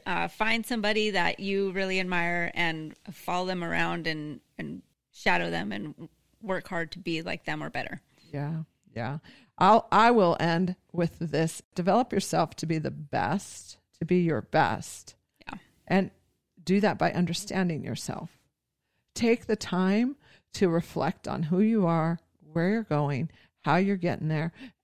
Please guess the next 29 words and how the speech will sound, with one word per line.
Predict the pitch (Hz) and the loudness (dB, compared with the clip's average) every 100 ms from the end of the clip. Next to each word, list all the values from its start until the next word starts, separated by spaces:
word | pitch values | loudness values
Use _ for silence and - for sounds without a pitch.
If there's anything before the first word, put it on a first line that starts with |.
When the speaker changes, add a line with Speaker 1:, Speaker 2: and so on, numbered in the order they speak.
| _ | _
Speaker 2:
and | 180 180 - _ _ _ _ | 0 0 -6 _ _ _ _
what | 160 185 214 - | 0 2 2 0
community | 175 170 175 170 147 143 160 _ - | 0 2 2 2 0 -2 -6 _ -4
is | 170 | -4
supporting | - - - 165 175 156 143 | -2 -8 -2 2 2 2 -2
you | 143 147 | -2 -2
in | 156 156 151 | -2 -2 -2
where | 160 151 | 0 0
you're | 156 131 | 0 -2
going. | 127 123 98 135 - - _ _ - | -2 -2 -2 -6 -10 -18 _ _ 0
And | 180 190 - | 2 2 2
those | 196 247 233 | 4 6 6
aren't | 262 - _ _ _ - | 4 2 _ _ _ -2
just | 170 180 160 | -2 0 0
my | 165 160 | 0 2
words. | 151 135 147 208 - - | 0 0 0 -2 -4 -6
Those | 170 214 233 208 | 2 6 6 6
are | 185 | 6
me | 185 196 220 | 6 6 4
surrounding | - 175 170 165 180 180 160 | 2 2 2 2 2 2 2
myself | 156 147 - - 156 165 - _ _ _ _ | 2 0 -2 0 0 0 -4 _ _ _ _
with | 185 - | -2 0
a | 185 170 - - | 0 0 -4 -6
bunch | 220 226 - | -2 -2 0
of | 185 151 - | -2 -4 -4
different | 185 - 214 - - | -6 -4 -6 -6 -12
types | - 135 165 - - | -6 -4 -4 -4 -4
of | 214 - | -4 -4
communities | - 196 214 220 233 220 233 | 0 4 6 4 4 2 0